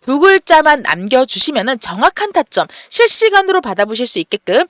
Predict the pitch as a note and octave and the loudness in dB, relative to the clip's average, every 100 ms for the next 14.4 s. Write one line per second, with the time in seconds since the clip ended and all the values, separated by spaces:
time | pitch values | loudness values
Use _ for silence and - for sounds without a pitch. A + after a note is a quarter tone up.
0 | - - A3 G3+ G3+ C#4+ C#4+ C4 F#3 G3+ | -6 -6 -4 -4 -4 -6 0 0 2 0
1 | G3+ G#3+ G3+ F3+ A3 A3 A#3+ - F4 A3+ | -2 -4 -8 0 0 0 -6 -2 -2 -4
2 | F#3 F3+ G3 - F#3 - F4 F4 E4+ F#3 | -6 -6 -6 -10 -14 -6 -2 -2 -2 0
3 | F#3 - E3 F3+ D#3+ C#3+ - - - - | 0 -2 -10 -6 -6 -6 -8 -12 -18 -8
4 | - F3 G3+ F#4+ G#4+ - G4 F#4+ F4+ - | 0 0 4 4 4 2 2 6 4 4
5 | A#3+ D4+ D#4 G#3 B3 G3 - B3 - G#4+ | -2 0 0 2 0 0 -6 -6 -2 2
6 | A4+ G#4 G4 G#4 F#4 B3 D#4+ - - D4 | 2 2 0 -2 -2 -4 -6 -8 -4 -2
7 | D#4+ - A#3+ D#4 C4+ F4 - - - A#3 | 0 -4 0 0 0 -4 -8 -14 -8 0
8 | C4 D4+ - _ - - A4+ - - A#4+ | 0 0 -10 _ -10 -4 -4 -2 2 2
9 | A#4 G#4+ G4 E4 E4+ F#4 F4 E4 F4 G#4+ | 4 4 4 2 -4 -2 0 0 -2 -4
10 | - G#3+ A#3 - - - _ A4 A4+ A4 | -4 -6 -8 -8 -18 -20 _ -8 -6 -6
11 | F#4 F#4 - - A#4+ - F#3+ F#3 E3 - | -4 0 2 4 2 2 -4 -2 -4 -6
12 | - - G#3+ A#3 E4+ F4+ G#4 A4 A4 F#4+ | -20 -2 2 4 4 4 0 -4 -4 -4
13 | E4 D#4+ G#3 F#3+ B3+ D4+ E4 C4+ - F3 | -4 -4 -6 -4 -4 0 0 -2 -6 -6
14 | D#3+ - D#3+ D3+ | -8 -10 -6 -4